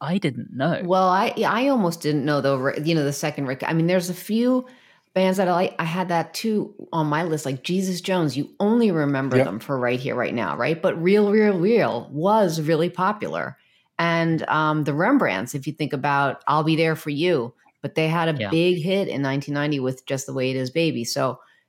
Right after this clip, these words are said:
Speaker 3: Mm-hmm.
Speaker 2: yes, there are bands that you think are one-hit wonders, but they aren't. <laughs>
Speaker 1: And I'm thinking Natalie Imbruglia is another
Speaker 3: Yes.
Speaker 1: example of that, you know,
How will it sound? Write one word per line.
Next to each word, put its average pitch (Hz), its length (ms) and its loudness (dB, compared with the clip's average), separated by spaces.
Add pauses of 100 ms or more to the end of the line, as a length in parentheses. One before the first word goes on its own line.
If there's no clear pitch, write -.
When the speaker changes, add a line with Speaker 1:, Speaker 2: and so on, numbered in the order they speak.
(420)
Speaker 3:
Mm-hmm. 110 340 -2
Speaker 2:
yes, - 480 0
there 160 160 2
are 151 160 0
bands 165 380 0
that 160 80 2
you 143 160 0
think 208 280 2
are 123 120 0
one-hit 120 360 -2
wonders, 113 340 -2
but 127 200 -6
they 139 240 -2
aren't. 156 460 -2
<laughs> - 60 -2 (640)
Speaker 1:
And 147 140 2
I'm 143 160 0
thinking 143 640 0 (220)
Natalie 139 440 2
Imbruglia 117 720 2
is 117 220 -4
another 135 240 6
Speaker 3:
Yes. 117 140 4
Speaker 1:
example 110 440 -2
of 101 140 -6
that, 101 320 -2
you 113 100 -4
know, 110 160 -2